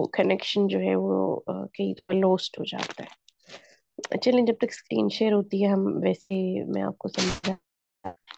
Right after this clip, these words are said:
कि हम overall proficiency की बात कर रहे थे कि overall proficiency कैसे increase होती है जब हम, अ,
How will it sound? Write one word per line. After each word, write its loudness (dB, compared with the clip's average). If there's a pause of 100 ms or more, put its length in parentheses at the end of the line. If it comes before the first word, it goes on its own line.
कि 4
हम 2 (260)
overall 4
proficiency 0
की -8
बात 0
कर 2
रहे 2
थे -2
कि -2
overall 2
proficiency -8
कैसे 2 (560)
increase 0
होती -6
है 4
जब 2
हम, 2 (1900)
अ, 0